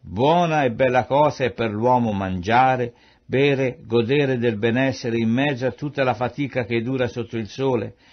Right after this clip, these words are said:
tutti i giorni di vita che Dio gli ha dati, poiché questa è la sua parte.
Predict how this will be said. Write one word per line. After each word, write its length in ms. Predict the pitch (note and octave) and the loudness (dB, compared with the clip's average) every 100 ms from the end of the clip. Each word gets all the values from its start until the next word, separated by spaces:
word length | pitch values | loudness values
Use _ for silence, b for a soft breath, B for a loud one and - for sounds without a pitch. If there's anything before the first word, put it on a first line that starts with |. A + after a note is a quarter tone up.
| b b - | b b -6
tutti 260 | D#3 D3+ | -4 -2
i 60 | C3 | -2
giorni 440 | A#2+ C#3+ B2+ B2+ | 0 0 0 0
di 160 | A#2 B2 | 0 -2
vita 320 | C#3 B2 B2 | -2 -2 -4
che 160 | - A2+ | -2 -2
Dio 160 | A2+ | 0
gli 100 | A2+ | 0
ha 60 | A2 | 2
dati, 440 | G#2+ G2 F#2 - - b b | 2 2 0 -12 -18 b b
poiché 360 | b C3 D#3 D3 | b -2 -2 -2
questa 340 | - F#3+ - | 0 0 2
è 40 | E3+ | 0
la 100 | E3+ | 0
sua 160 | F#3 | 0
parte. 540 | F3+ G#3 E3 - - | 0 0 0 -4 -16